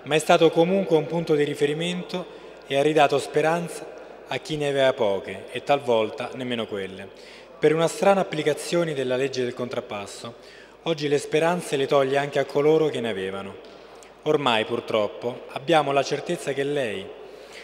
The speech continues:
oltre all'incapacità che l'accomuna a molti dei suoi illustri prece-, predecessori, è divenuto il paladino dei cosiddetti poteri forti,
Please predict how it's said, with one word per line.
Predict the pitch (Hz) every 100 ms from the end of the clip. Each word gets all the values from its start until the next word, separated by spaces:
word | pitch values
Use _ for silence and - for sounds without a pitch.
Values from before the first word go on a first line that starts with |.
| - -
oltre | 160 156
all'incapacità | 135 131 123 123 117 123 143 139
che | 123
l'accomuna | 117 - 120 139 123
a |
molti | 113 127 135 123
dei | 110
suoi | 110
illustri | 113 127 - 113
prece-, | 104 113 120
predecessori, | - 110 110 113 - 110 98 107 120 - - - -
è | 139
divenuto | 170 170 175 147
il | 143
paladino | 147 151 160 180 180 175 -
dei | 147
cosiddetti | 143 143 147 147 160 156
poteri | 135 135 135
forti, | 127 104 95 - -